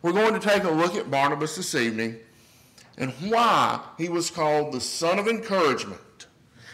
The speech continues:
And we're going to take some of those things and make some application to our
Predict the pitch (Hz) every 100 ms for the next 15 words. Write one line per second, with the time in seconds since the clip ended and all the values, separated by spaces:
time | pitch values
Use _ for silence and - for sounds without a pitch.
0 | - - 180 196 202 214 185 208 240 233
1 | - 180 156 156 151 160 143 - - -
2 | 180 180 175 165 160 170 170 147 - 185
3 | 185 180 - 123 113 - - - _ _
4 | - 143 - 160 160 120 110 104